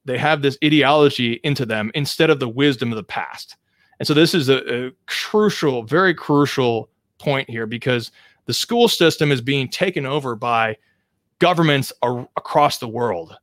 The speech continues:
It, and this is something that's the church is fighting in Europe at this time. And the educational system is extremely important. And that's really what is the crux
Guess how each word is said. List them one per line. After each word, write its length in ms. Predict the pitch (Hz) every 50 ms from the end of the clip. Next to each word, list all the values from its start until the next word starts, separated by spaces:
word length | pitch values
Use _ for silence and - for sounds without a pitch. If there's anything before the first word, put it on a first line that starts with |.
| _ _ _ _ - - _ _ _ _ _ -
It, 380 | - 131 123 123 123 123 - - -
and 120 | 139 131
this 180 | 139 139 - 151
is 100 | 135 -
something 320 | - 135 123 113 127 123
that's 300 | 117 113 113 - - -
the 120 | - - 117
church 340 | - - - 170 170 135
is 120 | 127 110 -
fighting 240 | - 127 127 120 113
in 100 | 107 110
Europe 300 | 143 208 220 170 - 120
at 80 | 104
this 140 | 110 101 -
time. 400 | - - 98 92 92 92 101 - _ _ _ _ - - - _ _ -
And 260 | 139 131 135 131 135 -
the 200 | - 131 123 123 _ _ _ _ _ - - 147
educational 560 | 151 151 - 143 - 160 160 - 165 131 117
system 420 | - - 185 175 - 135 123 127
is 220 | 131 117 110 120 - _ -
extremely 560 | - - - - - - 160 160 160 147 131 120
important. 380 | 110 - - 165 151 117 117
And 80 | 113 117
that's 180 | 123 - -
really 400 | 139 139 139 123 123 113 107 - _ _ _ _ _ _ _ _ _ _ _
what 440 | - - 117 113 123 127 127 127 -
is 220 | - 139 127 120 113
the 80 | -
crux 560 | - - - - - 202 139 - - - -